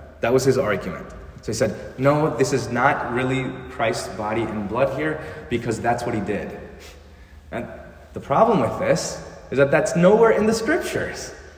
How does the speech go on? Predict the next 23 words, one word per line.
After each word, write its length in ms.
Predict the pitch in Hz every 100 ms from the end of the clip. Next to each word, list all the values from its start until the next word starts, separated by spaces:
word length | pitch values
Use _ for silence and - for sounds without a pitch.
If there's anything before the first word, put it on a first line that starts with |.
| - - -
He 80 |
just 180 | 175 220 170
added 300 | 185 262 208 -
that. 200 | 85 -
He 100 | 131
changed 440 | - 185 196 185
history. 580 | - 214 208 - 110 - 123
He 100 | 120
changed 320 | 160 170 165
the 80 | 139
account. 460 | - 151 98 - - - - - -
Uh, 40 | 98
and 300 | 98 113 120
in, 300 | 127 113 123
in 60 | 117
the 80 |
four 460 | 113 - 160 180 185
accounts 440 | 131 - 139 135
that 120 | - 110
we 100 | 113
have 200 | 120 113
of 100 | 98
this, 160 | 110